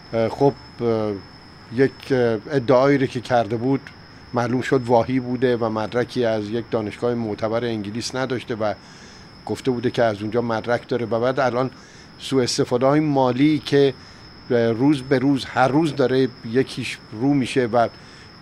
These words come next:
سوء استفاده های میلیارد تومانی و میلیارد دلاری، اینا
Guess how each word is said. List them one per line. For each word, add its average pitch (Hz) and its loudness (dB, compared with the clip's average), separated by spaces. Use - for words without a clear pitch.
سوء 135 0
استفاده 123 0
های 160 4
میلیارد 127 6
تومانی 127 2
و 117 4
میلیارد 113 4
دلاری، 123 4
اینا 175 4